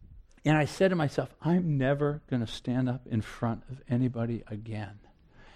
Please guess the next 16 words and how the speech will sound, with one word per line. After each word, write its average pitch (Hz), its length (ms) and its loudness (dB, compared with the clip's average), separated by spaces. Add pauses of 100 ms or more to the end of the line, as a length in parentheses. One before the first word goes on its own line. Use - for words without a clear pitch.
(160)
And 131 120 4
I 156 80 6
did 170 300 2
that. 101 300 -6 (280)
And, 135 280 0
and 143 240 4 (1080)
so 156 160 4
just 214 320 2 (300)
God 135 260 2
changes 135 380 -2
people, - 460 -14 (260)
a-, 151 180 2
and 147 140 6
he 135 160 8
equips - 480 0
people, 110 400 -4